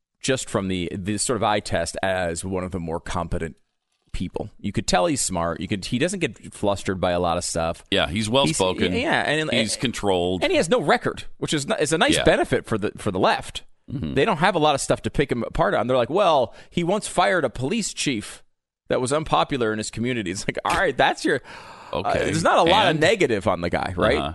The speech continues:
Speaker 1: A-, and,
Speaker 2: Yeah.
Speaker 1: and you could see this with the other candidates. They struggle to find things to say that are bad about him because he hasn't done anything. He's, like, twelve years old.
Speaker 2: Yeah.
Speaker 1: It's like,
Speaker 2: Yeah.
Speaker 1: wow, he skipped a birthday party,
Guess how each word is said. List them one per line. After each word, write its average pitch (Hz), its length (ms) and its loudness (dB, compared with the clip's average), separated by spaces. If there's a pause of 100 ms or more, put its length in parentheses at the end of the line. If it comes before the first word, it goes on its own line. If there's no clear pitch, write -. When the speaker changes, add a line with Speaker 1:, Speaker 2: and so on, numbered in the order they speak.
(100)
Speaker 1:
A-, 120 180 0
and, 139 200 2
Speaker 2:
Yeah. - 60 -2
Speaker 1:
and 143 220 0
you 156 220 -2
could 196 160 0
see - 160 0
this 214 200 0
with 139 140 -2
the 131 80 4
other 120 140 2
candidates. 170 480 -2
They 143 120 2
struggle 185 600 2
to 151 120 0
find 180 400 0
things 139 360 -2
to 131 100 0
say 185 340 4
that 131 140 4
are 135 80 4
bad 185 320 4
about 110 260 4
him 147 120 0
because 165 280 0 (200)
he - 40 6
hasn't 330 200 2
done 320 160 8
anything. 170 500 -2
He's, 196 100 -2
like, 254 140 0
twelve 269 320 4
years 247 160 2
old. 254 420 2
Speaker 2:
Yeah. 92 200 0 (580)
Speaker 1:
It's - 180 2
like, 196 120 6
Speaker 2:
Yeah. 123 80 4
Speaker 1:
wow, 269 160 6
he 202 200 2
skipped - 340 0
a 190 40 8
birthday 220 440 4
party, 170 400 4